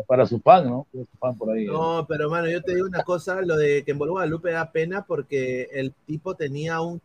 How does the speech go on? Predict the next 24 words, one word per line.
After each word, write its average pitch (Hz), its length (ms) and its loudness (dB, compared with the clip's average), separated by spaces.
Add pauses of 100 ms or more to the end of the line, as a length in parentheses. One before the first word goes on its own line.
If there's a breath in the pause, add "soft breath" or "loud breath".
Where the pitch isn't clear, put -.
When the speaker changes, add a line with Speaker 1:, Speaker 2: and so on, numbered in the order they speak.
Speaker 2:
un 165 120 -10
futuro - 400 -6
importante, 160 880 -4 (420)
eh, 127 220 0
sobre 123 200 0
Speaker 1:
Ujú. 127 80 4
Speaker 2:
todo 160 120 4
en 170 40 0
la 147 100 -2
liga, 165 400 -2 (1040)
en 131 140 2
la 131 100 0
M 151 200 0
L 156 220 2
S, 196 320 -4 (600)
pero 135 260 0
el 135 80 2
huevón, 139 460 2
pues, 185 340 0
eh, 180 340 2
le 139 160 2
ganó 156 600 2
el 135 140 2
barrio. 123 560 4